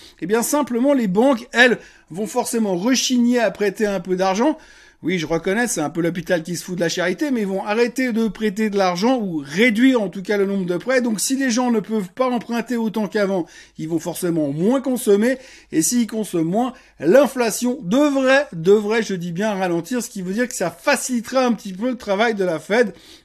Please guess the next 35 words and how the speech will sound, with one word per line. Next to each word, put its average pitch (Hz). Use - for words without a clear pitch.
et 180
que 208
finalement 254
cette, 208
euh, 196
ces 185
Fed 254
Funds 247
à 165
six 214
pour 214
cent 233
comme 180
on 170
les 170
attendait 214
il 190
y 165
a 160
encore, 180
euh, 151
quinze 196
jours, 226
pour 196
l'instant 202
sont 208
plutôt 208
hors 240
de 226
question 220
dans 202
le 170
cadre 208
de 175
cette, 202